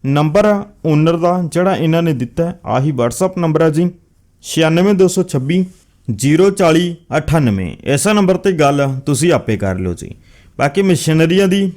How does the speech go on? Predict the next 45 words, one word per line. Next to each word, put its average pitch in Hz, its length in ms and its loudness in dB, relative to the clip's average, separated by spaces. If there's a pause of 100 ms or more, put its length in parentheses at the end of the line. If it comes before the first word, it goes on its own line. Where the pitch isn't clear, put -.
ਪੂਰੀ 156 220 2
ਗੱਲ 151 240 0
ਹੋ 135 200 0
ਰਹੀ 180 140 4
ਹੈ 185 60 6
ਜੀ, 180 240 -2 (140)
ਅੱਗੇ 135 180 0
ਤੁਹਾਨੂੰ 190 340 0
ਹੋਰ 185 220 2
ਵੀ 208 140 0
ਬਹੁਤ 196 240 0
ਸਾਰੀਆਂ 214 260 0
ਮਸ਼ੀਨਰੀਆਂ 175 560 0
ਮਿਲ 123 220 0
ਜਾਣਗੀਆਂ। 170 420 0 (520)
ਕੱਲੀ 202 240 2
ਕੱਲੀ 220 200 2
ਮਸ਼ੀਨਰੀ 175 540 2
ਦੀ 185 140 0
ਆਪਾਂ 165 220 0
ਗੱਲ 127 200 0
ਕਰਾਂਗੇ। 156 340 2
ਪਹਿਲਾਂ 185 420 0
ਤਾਂ 175 260 -2 (100)
ਆਪਣੇ 170 360 0
ਚੈਨਲ 147 360 0
ਦਾ 143 120 0 (680)
WhatsApp 156 480 -2
ਨੰਬਰ 151 260 0 (200)
ਤੁਸੀਂ 156 240 -2
ਲਾਜ਼ਮੀ 139 420 0
ਨੋਟ 180 180 0
ਕਰ 143 220 0
ਲਿਓ 165 140 2
ਜੀ, 160 220 -2 (500)
ਉੱਪਰ 156 340 0
ਹਮੇਸ਼ਾ 170 680 2
ਹਰੇ 147 300 0
ਜਿਹੇ 156 120 2
ਅੱਖਰਾਂ 151 280 -2
ਦੇ 147 80 0
ਵਿੱਚ 143 200 -4
ਲਿਖਿਆ 127 280 0
ਰਹਿੰਦਾ 156 260 2
ਹੈ। 165 180 -6